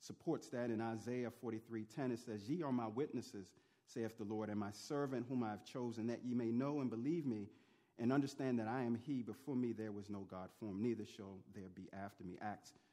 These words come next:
twenty-two fifteen says, "For thou shalt be his witness unto all men what thou hast seen and heard." Acts one and eight, "Be ye, but ye shall receive power after that the Holy Ghost has come upon you,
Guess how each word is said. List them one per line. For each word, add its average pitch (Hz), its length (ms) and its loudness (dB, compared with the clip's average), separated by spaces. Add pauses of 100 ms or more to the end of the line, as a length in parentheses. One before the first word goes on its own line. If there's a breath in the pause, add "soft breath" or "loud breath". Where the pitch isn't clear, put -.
(220 soft breath)
twenty-two 113 400 0
fifteen 127 500 -2
says, 113 240 -6
"For 117 180 -4
thou 131 240 -2
shalt 120 300 -8
be 120 100 0
his 110 220 -6
witness 113 540 0 (420 soft breath)
unto 113 200 0
all 123 280 4
men 117 420 6
what 113 160 -6
thou 107 300 -2
hast - 260 -10
seen 147 360 6
and 113 120 2
heard." 127 380 -2
Acts 131 280 -4
one 127 180 2
and 117 120 2
eight, 127 280 -2
"Be 143 80 0
ye, 139 280 0 (500 loud breath)
but 135 140 0
ye 156 140 4
shall 151 220 -2
receive 123 400 -2
power 151 400 0
after 135 240 0
that 120 180 -4
the - 60 -6
Holy 156 260 0
Ghost 123 240 -2
has 117 120 -8
come 127 200 2
upon 165 400 4
you, 117 180 4